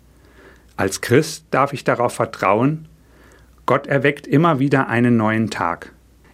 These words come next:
Ich darf ihn in seiner Schöpfung wahrnehmen und erkennen. Und das ganz unabhängig von der Tageszeit. Daher kann ich staunend und voll Begeisterung in die Worte einstimmen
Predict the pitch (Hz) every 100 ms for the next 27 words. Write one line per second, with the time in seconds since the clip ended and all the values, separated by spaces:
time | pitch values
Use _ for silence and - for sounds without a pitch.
0 | - - 120 117 - 127 160 185 135 135
1 | 131 - 135 - 120 98 92 104 127 135
2 | 135 127 117 107 - 107 90 82 - _
3 | _ _ _ _ _ 101 101 107 - -
4 | 131 - 123 127 120 - 127 131 - -
5 | 120 123 - 123 101 - - 95 90 -
6 | - _ _ _ _ - 90 87 117 131
7 | 143 - _ - 120 104 - 104 120 151
8 | 151 107 - 123 139 131 107 135 - 160
9 | 147 151 - 113 113 104 117 - - 101
10 | 107 - 127 120 123